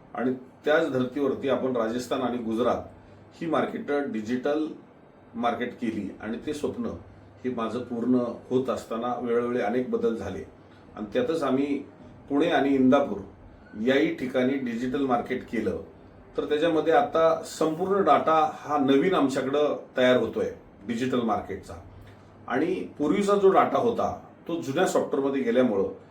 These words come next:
आता आपल्याला कंपल्सरी म्हणजे नाशिक असेल, पुणे असेल, इंदापूर असेल या तिन्ही मार्केटसाठी आपल्याला काय करायचे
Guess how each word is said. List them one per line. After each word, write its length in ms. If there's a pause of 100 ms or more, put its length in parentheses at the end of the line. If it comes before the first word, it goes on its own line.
(240)
आता 200
आपल्याला 380
कंपल्सरी 640 (400)
म्हणजे 180
नाशिक 380
असेल, 360
पुणे 200
असेल, 300
इंदापूर 380
असेल 240 (500)
या 80 (180)
तिन्ही 180
मार्केटसाठी 840 (380)
आपल्याला 280
काय 240
करायचे 580